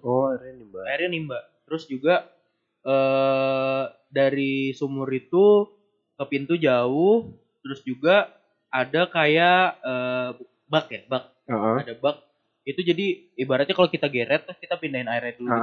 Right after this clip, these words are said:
Speaker 2: gitu.
Speaker 1: benar.
Speaker 2: Itu lumayan. Nih, anehnya adalah kalau ketika lu di kamar mandi, lu di luar, itu dingin rasanya. Tapi ketika di, di pelataran depan, itu lu masih dingin. Tapi ketika lu deketin sumur, itu lu ngerasa panas. Itu anehnya.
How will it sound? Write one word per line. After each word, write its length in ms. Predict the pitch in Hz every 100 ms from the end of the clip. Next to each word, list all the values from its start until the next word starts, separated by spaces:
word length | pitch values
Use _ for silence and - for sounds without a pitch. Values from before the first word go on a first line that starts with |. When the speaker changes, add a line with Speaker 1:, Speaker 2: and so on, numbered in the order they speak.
| 117
Speaker 2:
gitu. 140 | 107 107
Speaker 1:
benar. 220 | 107 98
Speaker 2:
Itu 100 | 156
lumayan. 380 | 151 120 110 107 _ _ _ _ _
Nih, 200 | 151 135 113
anehnya 420 | 120 127 135 170 165
adalah 360 | 123 101 104 123 _ _ _
kalau 240 | - 156 160
ketika 360 | 156 - 185
lu 80 | 190
di 100 | 165
kamar 240 | 147 143
mandi, 420 | 139 135 127 123 -
lu 80 |
di 80 | 131
luar, 380 | 135 139 113 107 _ _ _
itu 160 | 143 185
dingin 320 | 175 180 170
rasanya. 400 | 135 127 127 110 _ _ _
Tapi 640 | 180 185 131 127 113 _
ketika 480 | - 147 151 147 - _
di, 280 | - 156 147
di 220 | 147 147 147
pelataran 480 | 143 139 139 143
depan, 420 | 156 170 139 131 135
itu 140 | 139
lu 100 | 180
masih 180 | 180 156
dingin. 280 | 139 135 123 - _
Tapi 200 | 170 196
ketika 300 | 190 170 156
lu 140 | 151
deketin 400 | 143 139 139 135
sumur, 400 | 131 156 147 135 135
itu 160 | 131
lu 140 | 147 151
ngerasa 320 | 123 - _
panas. 480 | 107 120 120 _ _ _ _
Itu 260 | 120 - 120
anehnya. 460 | 110 107 104 101